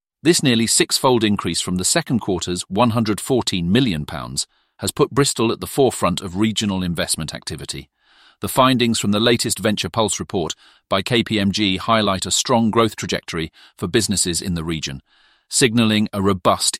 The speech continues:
economic upturn. This boost in venture capital confidence reflects a positive outlook for innovation and development in the Southwest. In a strategic move to fortify its presence on the South Coast, the property consultancy Edison's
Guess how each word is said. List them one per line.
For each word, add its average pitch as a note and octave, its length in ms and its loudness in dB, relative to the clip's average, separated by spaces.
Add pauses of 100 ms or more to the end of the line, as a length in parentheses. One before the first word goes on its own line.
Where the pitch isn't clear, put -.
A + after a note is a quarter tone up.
economic F2+ 520 -2
upturn. D2+ 460 -4 (440)
This C3+ 240 4
boost - 380 0
in G2 100 0
venture G#2 300 -2
capital G2+ 400 -4
confidence D#2+ 640 -2 (160)
reflects - 400 0
a F#2 60 -8
positive G#2+ 420 0
outlook G#2 400 -2 (280)
for - 120 -2
innovation F#2 520 2
and D#2+ 120 -4
development E2+ 580 -4 (420)
in D2+ 120 -6
the C#2 80 -6
Southwest. - 720 -8 (1900)
In - 120 4
a B2 40 2
strategic D3+ 560 0
move G2 300 2
to F#2+ 100 -6
fortify F#2 520 0
its - 160 -4
presence D2+ 440 -2
on D#2 120 -6
the D#2 60 -6
South - 360 -4
Coast, - 400 -4 (500)
the F2+ 100 -2
property C#3+ 360 0
consultancy G2 720 0
Edison's D2+ 520 -4